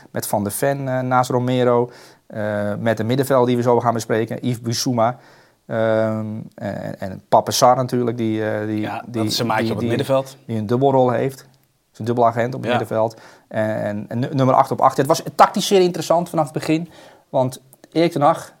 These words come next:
Speaker 1: heeft heel goed gekeken naar Brentford. Brentford Tottenham. En Brentford deed het veel beter, druk zetten op,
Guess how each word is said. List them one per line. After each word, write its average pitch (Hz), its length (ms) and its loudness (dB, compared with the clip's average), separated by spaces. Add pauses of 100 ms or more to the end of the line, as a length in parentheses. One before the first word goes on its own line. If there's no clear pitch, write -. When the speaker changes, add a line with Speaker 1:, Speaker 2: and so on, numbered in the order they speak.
Speaker 1:
heeft 131 440 0 (540)
heel 156 220 2
goed - 180 -4
gekeken 127 420 -4
naar 123 100 0
Brentford. 95 460 -6 (220)
Brentford 113 340 -2
Tottenham. 85 360 -12 (300)
En 101 100 -10
Brentford 135 400 2
deed 120 160 2
het 113 180 -8
veel 151 220 4
beter, 147 540 0
druk 135 220 -2
zetten 139 360 0
op, 127 240 -6